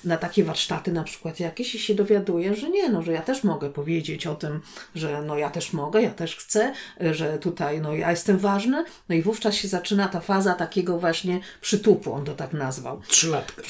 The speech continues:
Speaker 1: Właśnie, tu ja jestem ważny, tak? Ja jestem ważny. I dopiero potem dochodzimy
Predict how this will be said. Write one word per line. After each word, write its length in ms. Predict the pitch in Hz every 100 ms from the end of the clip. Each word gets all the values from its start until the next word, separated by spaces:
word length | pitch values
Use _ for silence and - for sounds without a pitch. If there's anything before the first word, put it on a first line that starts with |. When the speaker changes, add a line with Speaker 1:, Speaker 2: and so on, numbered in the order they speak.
| -
Speaker 1:
Właśnie, 520 | 208 214 175 - 175 185
tu 140 | 240
ja 180 | 233 269
jestem 300 | - 254 226
ważny, 480 | 214 175 151 139 151
tak? 320 | - - - - -
Ja 140 | 220
jestem 280 | 190 - 190
ważny. 420 | 165 160 170 165
I 20 |
dopiero 320 | 190 208 208
potem 380 | 196 233 247 202
dochodzimy 680 | 180 160 170 170 170 190